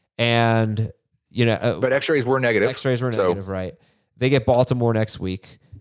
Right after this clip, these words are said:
Speaker 1: Craig Reynolds took over for him. Uh, Kyren Williams left in the fourth quarter with an ankle injury. Sean McVay thinks he's okay. It was just a tweak.
Speaker 2: Yeah.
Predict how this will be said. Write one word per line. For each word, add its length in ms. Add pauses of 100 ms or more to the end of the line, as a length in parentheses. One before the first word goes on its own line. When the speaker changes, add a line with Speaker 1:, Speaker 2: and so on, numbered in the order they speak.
(220)
Speaker 1:
Craig 240
Reynolds 440
took 160
over 220
for 140
him. 320 (640)
Uh, 280
Kyren 400
Williams 380
left 200
in 60
the 60
fourth 280
quarter 200
with 140
an 60
ankle 320
injury. 260
Sean 260
McVay 320
thinks 240
he's 140
okay. 380
It 40
was 120
just 160
a 40
tweak. 420
Speaker 2:
Yeah. 60